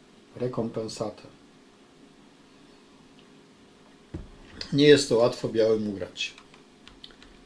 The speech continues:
Ale można zagrać skoczek G osiem. Teraz wisi pion na E pięć. Jeżeli go bronić przez goniec D cztery,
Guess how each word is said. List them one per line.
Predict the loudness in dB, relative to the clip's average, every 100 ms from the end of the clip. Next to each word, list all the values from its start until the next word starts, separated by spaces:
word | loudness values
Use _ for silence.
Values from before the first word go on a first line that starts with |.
| -20 -20 -20 -20 -20 -20 -20 -20 -20 -20 -20 -20 -20 -20 -20 -20 -20 -4
Ale | 0 0
można | 2 2 2
zagrać | 4 4 4 2
skoczek | 0 2 2 2 0
G | 4 6 6
osiem. | 4 -2 -4 -6 -12 -20 -20 -20 -20 -20 -20 -20 -20 -20 -20 -20 -20 -20 -20 -20 -20 -20 -18 -18 -20 -20 0
Teraz | 6 10 10 8
wisi | 2 2 0
pion | 6 6 6 0 -10 -20 -20 -20 -20 -20 -20 -20 -20 -20 -20 -4
na | 0 2
E | 4 2
pięć. | 0 -2 -2 -4 -8 -14 -20 -20 _ -20 -20 -20 -20 -20 -20 -20 -20 -20 -20 -20 -20 -20 -20 -20 -20 -4
Jeżeli | 2 4 8 8 8
go | 6
bronić | 6 6 6 -2
przez | -6 -2
goniec | 2 4 2 0
D | -2
cztery, | -2 2 2 4 0